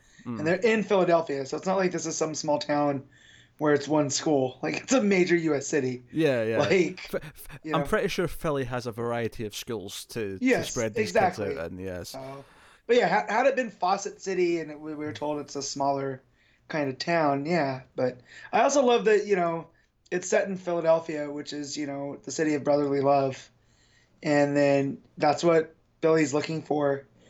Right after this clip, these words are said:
Speaker 2: is this, not just brotherly love, but familial, you know, 'cause he's looking for his mom.
Speaker 1: Oh, yeah.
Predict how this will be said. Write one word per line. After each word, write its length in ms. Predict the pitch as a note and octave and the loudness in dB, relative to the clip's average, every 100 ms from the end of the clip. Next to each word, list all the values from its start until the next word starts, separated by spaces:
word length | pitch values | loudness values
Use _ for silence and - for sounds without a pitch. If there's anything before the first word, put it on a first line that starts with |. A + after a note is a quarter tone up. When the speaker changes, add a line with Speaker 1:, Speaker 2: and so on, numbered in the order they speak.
| _ _ | _ _
Speaker 2:
is 220 | - C#3+ C#3 | 0 0 4
this, 380 | D3 C#3 - | 2 2 -4
not 240 | F#3 A#3 C#4 | 0 2 4
just 160 | B3 | 2
brotherly 360 | F#3+ F3+ F#3 D#3 | 4 4 6 4
love, 280 | C#3+ C#3+ B2 | 0 -2 -4
but 200 | C#3 - | -6 -6
familial, 720 | D3+ D3+ D#3 D3 C3+ C3 B2 _ _ _ _ _ _ | -6 -2 0 2 2 0 -4 _ _ _ _ _ _
you 120 | - | -2
know, 120 | C#3+ D3 | 2 2
'cause 140 | D#3+ | 2
he's 140 | D3+ D#3+ | 0 2
looking 280 | F#3 G3+ F#3 | 2 2 2
for 120 | F3 | 2
his 140 | E3+ | 2
mom. 420 | C#3 D3 C#3+ C3+ C3+ | 2 4 4 2 0
Speaker 1:
Oh, 100 | |
yeah. 120 | C#4 | 0